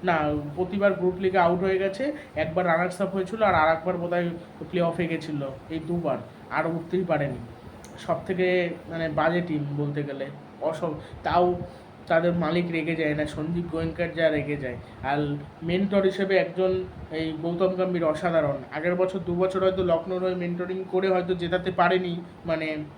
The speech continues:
কাপ নেওয়াতে পারেনি, but কলকাতার হয়ে কাপ নেয় নাকি সেটা দেখতে হবে। লখনৌ আগেরবার কী সুন্দর ভরসা রেখেছিল, কাইল মেয়ার্সের মতো প্লেয়ারকে খেলিয়েছিল গৌতম গম্ভীর, যার কারণে কিন্তু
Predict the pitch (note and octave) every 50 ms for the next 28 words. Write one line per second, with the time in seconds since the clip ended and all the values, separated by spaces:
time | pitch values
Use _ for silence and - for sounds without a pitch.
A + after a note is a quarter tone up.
0 | - - - - - - - - - - - - - - - - - - - -
1 | - F#3+ F#3+ F#3 G3 G3 G3 G3 F#3+ G3 G3 F#3 F#3+ F3+ F#3 F3+ F3+ E3 D#3+ E3
2 | - - - - - F3+ F3 F3 - F#3 F3+ F3+ F#3 F3 F3+ F3+ F3+ F3+ F3 F3
3 | F3 F3 - - E3+ E3 E3 - E3 E3 E3+ E3+ E3+ E3+ E3+ E3+ - E3+ D#3+ E3+
4 | E3+ E3 D3+ D3+ - D#3 D3 D3+ D3+ D#3+ D#3+ D#3+ F#3+ F#3 F3+ F3 E3 E3 F3 F3
5 | F3 F3 F3 - F#3 F3 G3+ G3 G3+ F#3+ F3 D3 D3 D3 D3 - G3 F3+ E3 D#3+
6 | E3+ D#3 - D#3 D3 C3+ B2+ - - - - - - D3+ D3+ E3 E3+ F3+ F3+ F#3
7 | F#3 F#3 F#3 F#3 - F#3+ F#3 F#3+ F#3+ F#3 F#3 F#3 E3+ F3 F3+ F3+ F3+ F3+ F#3 G3
8 | F#3 - E3+ F3 F3 F3+ F#3 F#3 G3 G3 G3+ F#3 E3 E3 E3 - E3+ E3+ E3+ F3
9 | F3+ F3+ F#3+ A3 C4+ - - - - - - E3 E3 F3 D#3+ D#3+ - F3 F3 F3
10 | F3 F3 F3 F3 F3 F3 F3 F3+ E3+ E3 E3 E3